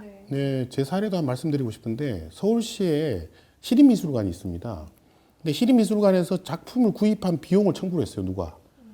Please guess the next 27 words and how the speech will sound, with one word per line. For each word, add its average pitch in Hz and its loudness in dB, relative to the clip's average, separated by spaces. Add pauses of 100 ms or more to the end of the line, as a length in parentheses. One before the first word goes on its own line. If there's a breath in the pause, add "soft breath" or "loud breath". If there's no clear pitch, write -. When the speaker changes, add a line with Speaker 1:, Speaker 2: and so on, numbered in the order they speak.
(140)
Speaker 2:
근데 180 -2 (180)
시립미술관은 190 -2
이걸 143 -4
다 - -12
비공개했거든요. 156 -4 (240 soft breath)
왜냐하면, 156 2 (540 soft breath)
어, 139 2
그, 139 -4 (120)
그 160 2
작가들의 180 4
그 139 -4
가치가 - -2
드러난다는 123 4
거예요. 90 -8 (640 loud breath)
근데 214 2 (420)
이제 143 4
저희가 127 -2
심의를 254 6
해봐-, 131 -2 (100)
해봤더니 165 -2
어떤 247 4
일이 185 4
있었냐면, 131 -2 (720 soft breath)
서울시는 294 6
이천만 285 6
원 220 4
이하로 226 4